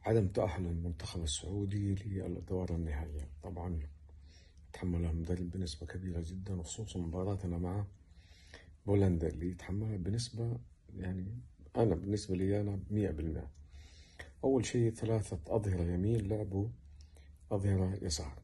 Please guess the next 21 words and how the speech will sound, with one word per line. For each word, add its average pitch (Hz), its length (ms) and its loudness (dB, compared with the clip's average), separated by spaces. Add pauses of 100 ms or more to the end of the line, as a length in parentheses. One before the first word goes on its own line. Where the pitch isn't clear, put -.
(1600)
آه، 87 480 0
عدم 120 420 6 (140)
التغييرات 98 840 4 (1000)
أو 92 80 2
التدخلات 95 680 0
في 92 280 0
الوقت 90 360 -4
المناسب، 82 580 0
يعني 85 240 -8
بس 95 280 -6
تغيير 98 320 2
واحد 90 360 0 (120)
اضطراري 90 540 -2
كان 85 280 -4
سامي 90 240 -2
النجعي 87 340 0
الدقيقة 87 440 -4
سبعة 73 280 -6
وأربعين، 82 320 -2
ثمانية 85 280 -2
وأربعين، 85 360 -4